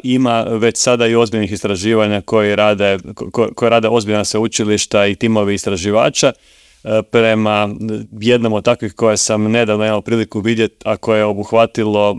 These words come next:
e, stotine zanimanja i, e, naprosto analiziralo u pojedinom zanimanju, e, radne zadatke i probalo procijenit koliko će tih radnih zadataka koje se tipično rade na jednom ili drugom poslu moć u nekakvom doglednom trenutku, e, zamijeniti umjetna inteligencija. Otprilike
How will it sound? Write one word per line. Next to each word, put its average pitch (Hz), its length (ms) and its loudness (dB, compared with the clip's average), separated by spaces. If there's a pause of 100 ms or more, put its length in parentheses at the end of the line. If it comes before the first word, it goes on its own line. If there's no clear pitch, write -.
(220)
e, 101 40 -2
stotine 104 760 0
zanimanja 117 800 0
i, 107 360 -2
e, - 40 -8 (380)
naprosto 113 500 -2
analiziralo 110 640 2
u 95 40 -6
pojedinom 113 480 0
zanimanju, 117 680 0
e, - 420 -20
radne 110 480 4
zadatke 95 520 -6 (380)
i 135 80 -4
probalo 135 500 2
procijenit 127 680 -4
koliko 131 320 -2
će 110 140 -6
tih 123 200 -2
radnih 123 260 2
zadataka 110 560 0
koje 110 160 -4
se 98 100 -6
tipično 113 420 -2
rade 110 260 2
na 104 320 -2
jednom 110 300 0
ili 104 100 -2
drugom 113 260 0
poslu - 360 -4
moć - 440 -2
u 120 140 -2
nekakvom 113 400 -2
doglednom 107 480 2
trenutku, 110 640 -2
e, 104 320 -6
zamijeniti 107 420 -2
umjetna 110 240 -2
inteligencija. 104 640 -2
Otprilike 127 500 0